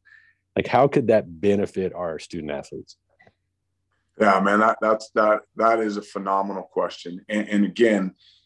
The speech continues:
Speaker 2: you know, I, I, I don't think, you know, sometimes as a coach, you lose sight of what,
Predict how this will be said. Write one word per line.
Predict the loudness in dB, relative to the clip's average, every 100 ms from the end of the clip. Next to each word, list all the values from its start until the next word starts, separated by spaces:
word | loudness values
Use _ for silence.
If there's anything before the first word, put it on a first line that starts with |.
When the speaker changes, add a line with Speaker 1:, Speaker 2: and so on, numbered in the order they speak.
| _ _ _ 0
Speaker 2:
you | 4
know, | 4
I, | 2 0 _ _ -2
I, | -2 0
I | -2
don't | -2 -6 -10 -12
think, | -10 -12 -16 -20 _ _
you | -4
know, | -2 -2
sometimes | -2 0 0 2 0 2
as | 0 -2
a | -8
coach, | -4 -2 -2 -8
you | -6
lose | -4 -4 -2
sight | 0 2 2
of | 0
what, | 2 2